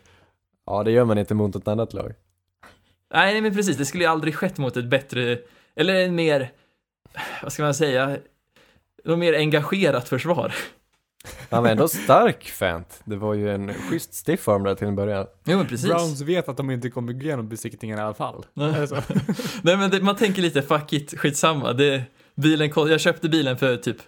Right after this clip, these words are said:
Speaker 2: trehundra spänn på Blocket ändå, så det, det gör ju inget ifall den, ja, den inte går igenom.
Speaker 3: Mm.
Speaker 1: Mm. Nej, men det är märkligt. Cleveland ändå så, eh, jag menar, de passade bättre än vad många andra lag gör ju, mot just Denver.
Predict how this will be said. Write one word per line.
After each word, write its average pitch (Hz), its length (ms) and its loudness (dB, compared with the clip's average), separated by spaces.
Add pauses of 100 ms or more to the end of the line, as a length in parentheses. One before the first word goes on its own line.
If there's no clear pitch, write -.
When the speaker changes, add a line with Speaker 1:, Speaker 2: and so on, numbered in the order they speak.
(180)
Speaker 2:
trehundra 139 560 2
spänn 135 320 0
på 135 80 0
Blocket 123 440 -2
ändå, 131 340 0
så - 120 -8
det, 120 200 -2
det 139 120 2
gör 151 260 4
ju 147 140 0
inget 123 240 -2
ifall 123 360 2
den, 120 200 -2 (540)
ja, 120 260 2 (140)
den 139 200 2
inte 135 180 -2
går 135 180 2
igenom. 139 380 -2 (1200)
Speaker 3:
Mm. 120 180 -6 (540)
Speaker 1:
Mm. 120 280 -4 (100)
Nej, 131 280 0
men 180 300 0
det 156 80 2
är 165 40 4
märkligt. 143 640 -2 (640)
Cleveland 143 580 0 (320)
ändå 131 520 2
så, 113 320 0
eh, 101 840 -2
jag 110 80 -6
menar, 107 480 -2
de 120 260 -4
passade 151 500 -4
bättre 107 380 -4
än 101 80 -6
vad 104 100 -2
många 107 220 -2
andra 104 140 -2
lag 101 220 -2
gör 107 200 2
ju, 104 120 -2
mot 110 280 -2
just 107 200 -2
Denver. 139 440 4